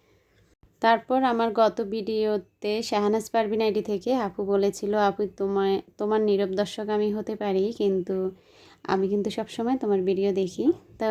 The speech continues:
গত ভিডিওতে আমি বলেছিলাম যে, "আপু তোমার নাম কি?" হ্যাঁ, আপুর নাম শাহনাজ পারভিন। আপু বলেছে আপুর তিনটা সন্তান,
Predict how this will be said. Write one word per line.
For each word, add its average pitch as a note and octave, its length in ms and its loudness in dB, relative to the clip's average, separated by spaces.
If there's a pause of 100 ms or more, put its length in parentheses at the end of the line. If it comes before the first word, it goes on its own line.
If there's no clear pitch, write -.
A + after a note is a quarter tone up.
(100)
গত G#3+ 240 2
ভিডিওতে A3+ 480 4
আমি A#3+ 180 2
বলেছিলাম A3 600 -2
যে, G3+ 100 0
"আপু G3 200 0
তোমার G3 260 0
নাম G3+ 260 0
কি?" G3 200 -4 (120)
হ্যাঁ, G#3 300 4
আপুর F#3 220 -4
নাম G3 200 0
শাহনাজ G3 440 -2
পারভিন। F#3+ 360 -2 (600)
আপু G#3 220 -2
বলেছে A#3 380 2
আপুর G#3+ 280 2
তিনটা G#3 340 -4
সন্তান, G#3 520 -4